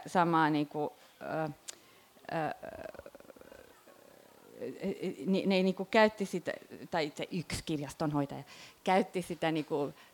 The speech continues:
s-, sanaa, niinku, että, ö, me ei sensuroida, niinku tällä tavalla. Sit jos ajattelee Astrid Lindgren, niin Astrid Lindgren on jo, jo, jos nyt mennään vähän tänne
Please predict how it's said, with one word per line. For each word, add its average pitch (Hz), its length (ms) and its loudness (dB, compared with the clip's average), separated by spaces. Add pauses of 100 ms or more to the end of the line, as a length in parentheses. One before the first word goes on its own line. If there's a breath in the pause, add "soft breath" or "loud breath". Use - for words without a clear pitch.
s-, - 140 -8 (120)
sanaa, 156 500 4
niinku, 143 420 -2
että, 151 380 0 (240)
ö, - 1200 -8 (600)
me 175 140 4
ei 151 200 8
sensuroida, 143 1000 6
niinku 190 200 8
tällä 180 280 10
tavalla. 147 220 6 (320 loud breath)
Sit 226 240 8
jos 294 200 12
ajattelee 233 460 10
Astrid 185 420 8
Lindgren, 196 460 10
niin 165 140 6
Astrid 202 400 4
Lindgren 185 460 4
on 156 160 4
jo, 160 200 6 (340)
jo, 165 320 6
jos 160 280 2
nyt 160 160 0
mennään 156 360 4
vähän 165 200 2
tänne - 260 -2